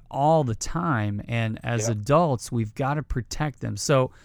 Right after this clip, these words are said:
Speaker 1: we're talking with youth workers here, and it's been fascinating to hear what,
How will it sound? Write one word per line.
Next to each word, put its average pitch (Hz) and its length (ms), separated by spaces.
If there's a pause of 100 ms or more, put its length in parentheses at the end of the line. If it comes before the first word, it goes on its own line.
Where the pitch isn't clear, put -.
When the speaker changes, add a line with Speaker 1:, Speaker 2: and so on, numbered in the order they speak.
(420)
Speaker 1:
we're 175 160
talking 208 460
with 147 160
youth 156 240
workers 117 380
here, 107 400
and 120 420 (760)
it's 135 260
been 131 160
fascinating 156 600
to 110 80
hear 123 160
what, 110 220